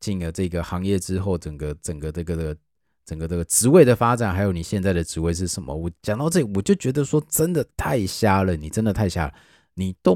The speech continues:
不了解我过去做了什么，你也不晓得我现在是在做什么，然后你告诉我说你现在手上有一个 position，你觉得非常的适合我。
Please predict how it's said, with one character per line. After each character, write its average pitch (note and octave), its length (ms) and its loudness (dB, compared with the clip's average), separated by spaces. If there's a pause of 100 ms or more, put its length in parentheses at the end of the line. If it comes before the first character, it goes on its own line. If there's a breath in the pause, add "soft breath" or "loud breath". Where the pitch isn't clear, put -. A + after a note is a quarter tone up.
(100)
不 F3 140 2
了 F#2 280 4
解 F#2+ 180 -2
我 D#2+ 140 -2
过 G#2+ 220 0
去 G2 200 -4
做 G#2+ 240 0
了 D#2+ 120 0
什 - 180 -12
么， D2 160 -14
你 G2 200 -4
也 F#2 100 -2
不 G#2 160 -6
晓 - 240 -8
得 D#2 120 -8
我 D2 140 -6
现 G#2 440 6
在 E2+ 200 2
是 E2+ 160 -4
在 E2+ 180 0
做 F2+ 220 0
什 - 180 -4
么， - 180 -12
然 E2 140 -6
后 F#2+ 120 -2
你 E2+ 120 -4
告 G2+ 240 0
诉 G2 200 -4
我 E2+ 160 2
说 F#2+ 260 2
你 F#2+ 140 0
现 F#2 320 -2
在 F#2+ 160 0
手 - 240 -4
上 G#2 260 -2
有 C#2 180 -4
一 D#2+ 100 -4
个 C3 100 -2
position， G#2+ 520 2
你 D#2+ 180 -6
觉 F#2 180 -4
得 F#2+ 100 -2
非 A#2+ 400 2
常 F2 200 -6
的 F2 80 -4
适 G#2 260 -2
合 D#2 240 -2
我。 C#2 120 -6